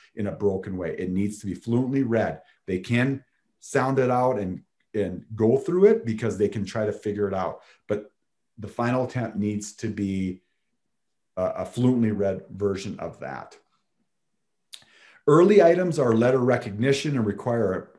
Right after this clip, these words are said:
a, a pointing response. So you just say, "Hey, what is this?" So it's pretty basic. Naming letters requires an oral response.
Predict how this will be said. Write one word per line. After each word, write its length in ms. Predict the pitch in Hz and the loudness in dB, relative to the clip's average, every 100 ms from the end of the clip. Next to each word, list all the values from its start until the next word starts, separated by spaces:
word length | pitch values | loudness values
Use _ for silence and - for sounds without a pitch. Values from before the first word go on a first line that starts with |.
| _ | _
a, 60 | 95 | -10
a 20 | |
pointing 440 | - 127 131 151 | -4 -2 -2 -2
response. 560 | 151 151 - 143 151 151 | -2 -2 -4 -2 -2 -4
So 60 | |
you 160 | 104 95 | -4 -2
just 300 | 98 107 - | -2 -6 -4
say, 260 | 117 104 98 | 0 0 2
"Hey, 220 | 113 110 | 2 2
what 240 | 95 101 | 2 -2
is 160 | 101 95 | -2 -4
this?" 360 | 107 117 - - _ | -4 -4 -6 -14 _
So 140 | - | -8
it's 80 | 98 | -8
pretty 300 | - - 127 | -2 2 2
basic. 760 | 107 107 117 - 127 127 - _ _ _ _ _ _ _ _ - | 6 6 6 2 0 0 -12 _ _ _ _ _ _ _ _ -2
Naming 360 | 120 135 143 | 2 4 4
letters 340 | 127 131 127 117 | 4 2 0 -2
requires 440 | 107 131 117 101 | -2 2 4 2
an 80 | 92 | -2
oral 340 | 110 123 165 | 0 2 4
response. 880 | 160 156 - 160 151 147 147 - - | 2 -2 -2 -2 -2 -4 -6 -14 -18